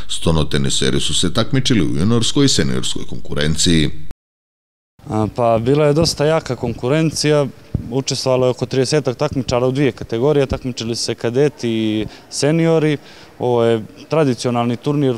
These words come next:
Speaker 2: povodom oslobođenja dana opštine, a, Bijelo Polje u organizaciji Stonoteniskog kluba Jedinstvo i opštine Bijelo Polje i uz pomoć, naravno, mnogih sponzora bez kojih ovaj turnir ne bi bio moguć. A, ja bi se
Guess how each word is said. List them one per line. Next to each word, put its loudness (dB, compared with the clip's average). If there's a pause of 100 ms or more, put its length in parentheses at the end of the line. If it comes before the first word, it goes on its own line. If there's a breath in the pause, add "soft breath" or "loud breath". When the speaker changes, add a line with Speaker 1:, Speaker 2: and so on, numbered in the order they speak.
(120)
Speaker 2:
povodom -2
oslobođenja 0
dana 0
opštine, -2 (540 loud breath)
a, -4
Bijelo 2
Polje 2
u 4
organizaciji -2
Stonoteniskog -6
kluba -2
Jedinstvo 0
i 4
opštine -2
Bijelo 0
Polje 0 (300 loud breath)
i 0
uz -2
pomoć, -2
naravno, 0 (160)
mnogih 0
sponzora 0
bez -6
kojih -2
ovaj 0
turnir -2
ne 0
bi -4
bio 0
moguć. -2 (420 loud breath)
A, 2
ja 2
bi -2
se 0